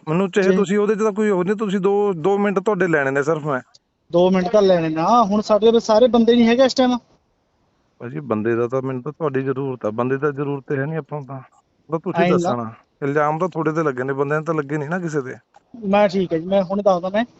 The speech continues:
Speaker 2: ਮੈਂ
Speaker 1: ਯਾਰ,
Speaker 2: ਗਿਆ ਸੀ ਨਾ,
Speaker 1: ਯਾਰ
Speaker 2: ਮੈਂ
Speaker 1: ਤੁਸੀਂ, ਯਾਰ ਤੁਸੀਂ ਐਂ ਕਰੋ ਕੋਈ ਚੱਕਰ ਨਹੀਂ, ਮੇਰੇ ਨਾਲ ਫੋਨ ਤੇ ਗੱਲ ਕਰ ਲਓ, ਮੈਨੂੰ ਐਂ ਦੱਸ ਦਿਓ ਸਰ, ਥੋੜ੍ਹੀ ਜਿਹੀ
Speaker 2: ਹੂੰ।
Speaker 1: ਕਹਾਣੀਆਂ ਦੱਸਣਾ ਵੀ ਅਸਲ ਹੋਇਆ ਕੀ
Speaker 2: ਮੈਂ
Speaker 1: ਸੀ।
Speaker 2: ਤੁਹਾਨੂੰ ਸਾਰੀ ਗੱਲ ਦੱਸਦਾ, ਤੁਸੀਂ ਜਿਹੜਾ ਆਪਣੇ ਘਰ ਅਮਰੂਦ ਹੈ ਬਾਹਰ,
Speaker 1: ਅੱਛਾ ਜੀ।
Speaker 2: ਤੇ ਉਹਦੇ ਨੀਚੇ ਦੀ ਤਾਂ ਲੰਘਦੀਆਂ ਤਾਰਾਂ।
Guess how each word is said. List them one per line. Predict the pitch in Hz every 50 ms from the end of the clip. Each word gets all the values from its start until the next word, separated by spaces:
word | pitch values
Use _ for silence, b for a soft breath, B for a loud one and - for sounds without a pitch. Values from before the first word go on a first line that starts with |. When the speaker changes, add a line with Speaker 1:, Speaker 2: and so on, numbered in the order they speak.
| _ _ - B B B B B -
Speaker 2:
ਮੈਂ | 185 196 214
Speaker 1:
ਯਾਰ, | 226 160 175 190
Speaker 2:
ਗਿਆ | 202 190 190 190 196
ਸੀ | 190 -
ਨਾ, | - 226 202
Speaker 1:
ਯਾਰ | 190 175 185 190
Speaker 2:
ਮੈਂ | 190 196
Speaker 1:
ਤੁਸੀਂ, | 208 226 202 202 190 190 - 180
ਯਾਰ | 160 170 185
ਤੁਸੀਂ | 175 185 151 175
ਐਂ | 170 160 156 143
ਕਰੋ | 139 147 156
ਕੋਈ | 151 160
ਚੱਕਰ | 151 151 139 - 156 143
ਨਹੀਂ, | 143 139
ਮੇਰੇ | 143 147 151
ਨਾਲ | 156 156
ਫੋਨ | - - 160 151 151 143
ਤੇ | 160 151
ਗੱਲ | 143 151 139 143
ਕਰ | 127 131 110 113
ਲਓ, | 117 120
ਮੈਨੂੰ | 127 135 143 143
ਐਂ | 139 139
ਦੱਸ | 127 127 113 104
ਦਿਓ | 107 135 143 156 147 127
ਸਰ, | - - 160 160
ਥੋੜ੍ਹੀ | 151 - 151 147 156
ਜਿਹੀ | 170 175
Speaker 2:
ਹੂੰ। | 175
Speaker 1:
ਕਹਾਣੀਆਂ | 180 165 160 160 156 151 147
ਦੱਸਣਾ | 131 127 - - 139
ਵੀ | 160 175 190 175
ਅਸਲ | - 202 196
ਹੋਇਆ | 156 147 139 135 135
ਕੀ | 185
Speaker 2:
ਮੈਂ | 185 185 190 185
Speaker 1:
ਸੀ। | 180
Speaker 2:
ਤੁਹਾਨੂੰ | 180 180 175 180 170
ਸਾਰੀ | - 170 156 160 175
ਗੱਲ | 175 170 165
ਦੱਸਦਾ, | 156 151 139 156 170 180 196 - _ _ _ _ _ _ _ _ _ _ _ _
ਤੁਸੀਂ | - 196 175 - 202 202 202 202 208 208 208 208 208 208 208 214 _ _ _ _ _ _ _ -
ਜਿਹੜਾ | 175 175 202
ਆਪਣੇ | 196 175 190 190 185 185
ਘਰ | 180 - 208 208 202
ਅਮਰੂਦ | 202 202 196 180 180 180 180 175 180
ਹੈ | 170 156 156 165
ਬਾਹਰ, | 156 165 170 165 170 160 156 160 - _ _ _ _ _ _ _ - 117
Speaker 1:
ਅੱਛਾ | - - 139 127
ਜੀ। | 120 117 107
Speaker 2:
ਤੇ | 110 113 - _ _ _ - - -
ਉਹਦੇ | 220 240 277
ਨੀਚੇ | 269 214 214
ਦੀ | 233 277
ਤਾਂ | 240 247 226
ਲੰਘਦੀਆਂ | 220 214 220 277 294
ਤਾਰਾਂ। | - 254 214 190 180 165